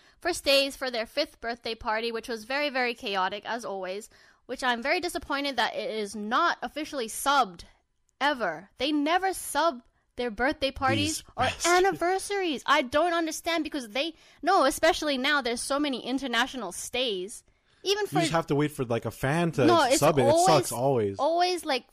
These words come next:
Speaker 1: for the past other birthdays that they've had, the ones that I watched were all fan subs. So bless those Stays for doing it, but I'm like, "Damn,
Speaker 2: Yeah, props to
Speaker 1: J Y P
Speaker 2: those.
Speaker 1: or, like,
Speaker 2: I know, well, come
Speaker 1: Div
Speaker 2: on,
Speaker 1: One,
Speaker 2: J Y P.
Speaker 1: can't you fucking, like,
Speaker 2: I don't know.
Speaker 1: sub it?"
Speaker 2: It, it makes no
Speaker 1: It's the
Speaker 2: sense.
Speaker 1: same as subbing a fucking vlog.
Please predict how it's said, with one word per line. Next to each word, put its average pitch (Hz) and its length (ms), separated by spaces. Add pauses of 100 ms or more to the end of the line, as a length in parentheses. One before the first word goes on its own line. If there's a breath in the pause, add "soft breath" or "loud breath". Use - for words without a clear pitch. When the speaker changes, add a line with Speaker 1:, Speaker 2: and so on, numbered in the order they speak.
(120)
Speaker 1:
for 269 280
the 254 100
past 285 420
other 247 220
birthdays 247 540
that 226 180
they've 220 160
had, 226 340
the 233 80
ones 262 220
that 262 140
I 214 100
watched 214 480
were 233 160
all 247 160
fan 247 500
subs. - 560 (280 soft breath)
So 254 120
bless 349 360
those 262 240
Stays 269 340
for 240 100
doing 220 320
it, 330 140
but 277 140
I'm 269 120
like, 254 260
"Damn, 311 240
Speaker 2:
Yeah, 302 200
props 311 140
to 127 80
Speaker 1:
J - 0
Y 208 180
P 285 160
Speaker 2:
those. 359 120
Speaker 1:
or, 247 180
like, 226 240
Speaker 2:
I 240 80
know, 254 100
well, 196 100
come - 140
Speaker 1:
Div 233 100
Speaker 2:
on, 214 120
Speaker 1:
One, 277 160
Speaker 2:
J - 80
Y 302 60
P. - 60
Speaker 1:
can't 330 180
you 339 120
fucking, 311 540
like, 226 380
Speaker 2:
I 143 120
don't 147 240
know. 117 160
Speaker 1:
sub 247 240
it?" 427 320
Speaker 2:
It, 127 220
it 135 80
makes 156 240
no 143 80
Speaker 1:
It's - 100
the 147 120
Speaker 2:
sense. 135 120
Speaker 1:
same 403 440
as 320 180
subbing 370 460
a 330 60
fucking 311 600
vlog. 247 840